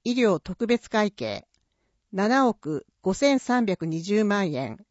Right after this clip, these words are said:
十六点五パーセント。介護保険特別会計、四十億六千三百十万円、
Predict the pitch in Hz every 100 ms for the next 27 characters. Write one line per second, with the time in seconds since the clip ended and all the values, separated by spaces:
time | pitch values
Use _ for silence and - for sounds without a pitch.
0 | _ _ _ _ - 170 226 262 269 -
1 | 208 165 151 - 175 180 180 160 - 123
2 | - _ _ _ _ _ _ _ _ _
3 | _ - 262 285 285 285 269 214 170 139
4 | - 202 262 247 - - 220 202 151 135
5 | - - _ _ _ _ 190 226 262 240
6 | 269 233 180 - 135 - 175 185 - 277
7 | 262 233 214 185 151 147 175 165 165 165
8 | 151 147